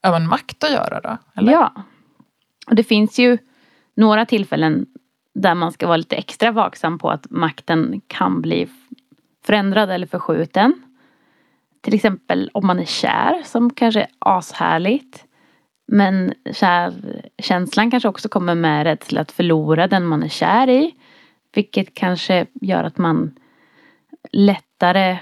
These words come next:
Speaker 2: går med på saker man inte kanske vill. Det kan också vara att så här, man bara vill göra den personen nöjd.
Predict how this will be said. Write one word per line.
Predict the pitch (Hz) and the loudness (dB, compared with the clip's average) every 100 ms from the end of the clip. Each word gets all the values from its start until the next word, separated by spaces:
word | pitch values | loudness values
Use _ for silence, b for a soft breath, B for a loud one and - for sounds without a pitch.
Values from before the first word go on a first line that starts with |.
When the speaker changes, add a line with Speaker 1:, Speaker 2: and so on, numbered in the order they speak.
| B B B _ _ _ _ _ _ 196 | B B B _ _ _ _ _ _ 0
Speaker 2:
går | 214 | 2
med | 202 180 190 | 2 0 -2
på | - | -4
saker | 185 175 - 185 | -2 -2 -2 -2
man | 180 | -2
inte | 175 | -2
kanske | 170 160 156 | -4 -4 -2
vill. | 147 220 320 - B B B _ | 0 2 2 0 B B B _
Det | - - 202 | -20 -6 -4
kan | 208 190 | -2 -2
också | 185 190 | -2 0
vara | 190 | 0
att | 170 | 0
så | - | -4
här, | 180 | -4
man | 180 175 | -2 0
bara | 196 175 | 0 -2
vill | 180 | -2
göra | 175 170 | -2 0
den | 170 | -2
personen | 151 180 170 165 170 165 | -2 -2 2 2 4 4
nöjd. | 160 202 285 349 | 4 4 2 0